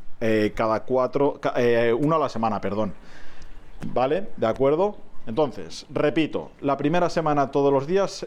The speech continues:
segunda semana cada dos días, tercera semana cada tres días y a partir de la cuarta semana un cambio semanal del cuarenta por ciento. Esto con el Aquasoil Amazonia de Ada.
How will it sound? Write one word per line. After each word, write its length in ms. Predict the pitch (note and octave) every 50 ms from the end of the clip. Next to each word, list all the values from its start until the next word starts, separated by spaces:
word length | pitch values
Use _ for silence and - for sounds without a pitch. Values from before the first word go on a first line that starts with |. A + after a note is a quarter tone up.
| - -
segunda 400 | - - C#3+ C#3 D3+ E3+ E3 D#3
semana 320 | - E3 D3+ C#3 C3 B2
cada 240 | G2+ C3 B2+ B2+ B2+
dos 160 | C3 B2+ A#2+
días, 280 | C#3+ E3+ F3+ F3+ F3 F3+
tercera 320 | - C3 - - D#3 D3+
semana 300 | C3+ - D3 C3+ A#2+ A#2+
cada 180 | A2+ A#2 A#2 A#2+
tres 200 | B2+ C#3+ C3+ -
días 240 | C#3 D3 D#3 C#3+ C#3
y 40 |
a 60 | B2 G#2+
partir 300 | B2 A#2+ - - D3+ C3
de 80 | B2
la 100 | A2+ A2+
cuarta 320 | A#2 C#3+ C#3+ C#3 - B2 G#2+
semana 460 | - A#2 A#2 C3 C#3 C#3+ C#3 - - - - - - -
un 220 | - E3 E3+ E3 D3+
cambio 320 | - D#3 D#3 D#3+ D#3+ D#3
semanal 420 | C#3+ - B2+ A#2+ A#2+ C3 C#3 C#3+ C3
del 120 | C3 A#2
cuarenta 320 | G#2 G#2 G#2+ B2 B2 C3
por 120 | A2+ G#2 -
ciento. 240 | - A#2+ A2+ B2 D3
Esto 160 | D3 - F3
con 140 | E3 D#3+ D#3
el 120 | E3+ - -
Aquasoil 640 | - D#3+ C3+ B2 A#2+ B2+ A#2+ A2+ - D#3 D#3+ F3 E3
Amazonia 600 | C3+ B2+ A2+ A2 G#2 - D3 D3+ D#3 D3+ D#3 D#3
de 320 | C#3+ B2+ C#3 D#3 D#3 D3 -
Ada. 260 | - C#3 C3 - -